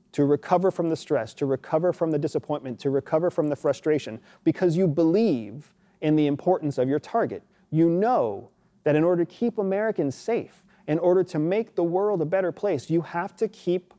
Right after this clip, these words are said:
pushing the gas. You have to keep chasing the target, no matter how hard they are.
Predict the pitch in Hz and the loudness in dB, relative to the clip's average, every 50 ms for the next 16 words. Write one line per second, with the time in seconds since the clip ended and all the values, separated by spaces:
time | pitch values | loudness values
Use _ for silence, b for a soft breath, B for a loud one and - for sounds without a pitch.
0 | _ _ - - 202 - - - 143 143 147 156 165 165 190 208 233 151 123 - | _ _ -4 -4 -4 -4 -2 -4 -4 -4 -2 -2 -2 -2 -2 -4 -4 -6 -8 -12
1 | - - - 160 151 - - 160 165 170 - - 208 - - - - 170 175 - | -12 -4 -2 -2 -2 -2 -4 -6 -6 -6 -6 -8 -8 -8 -10 -6 -4 -4 -4 -4
2 | _ - - - 170 156 143 - - 160 160 170 - - - 285 285 214 131 117 | _ -14 -8 -2 -2 -2 -2 -2 -2 -4 -4 -4 -4 -4 -2 -2 0 0 -2 -2
3 | 143 143 147 151 147 151 170 156 160 165 170 185 - 143 131 123 135 143 165 190 | -2 -2 -2 0 0 -2 -4 -4 -2 -2 -4 -2 0 0 0 0 0 0 -2 -2
4 | 208 233 285 285 - - - | -2 -4 -4 -6 -10 -14 -20